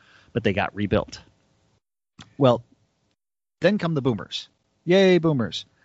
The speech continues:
That's my dad. My dad's, you know, right at the front end of the boomer generation. And they rejected all that. They rejected the traditional values. These are the ones that started off becoming the hippies. Um,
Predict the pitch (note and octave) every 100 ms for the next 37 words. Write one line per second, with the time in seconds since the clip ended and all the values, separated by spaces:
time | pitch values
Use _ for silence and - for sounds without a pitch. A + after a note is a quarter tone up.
0 | _ - B2+ E3 G#3 G#3+ - _ _ _
1 | A#2 A#2+ A#2+ A#2 - F#3+ A2+ A#2 _ _
2 | E3+ A2+ C3 C#3+ D3 - D3 C3+ C3 A#2+
3 | A#2 B2+ B2 G#2 F2+ E2 G2+ - - _
4 | - _ - - _ - C3 B2+ C#3+ D#3
5 | F#3+ G3+ - F2+ B1 - - - F#2+ G#2+
6 | B2 B2 B2 G#2 G2+ A2 G#2 - G#2+ F#2
7 | F2 D#2+ A1 G2 A2 A#2+ A2+ A2 G#2 G2+
8 | - - B2+ A2+ A#2 A2+ G#2+ - A#2 A2+
9 | A#2+ A2 G2+ A#2 A#2 E2 - - - _
10 | _ _ _ _ _ _ _ _ A2 G#2
11 | G#2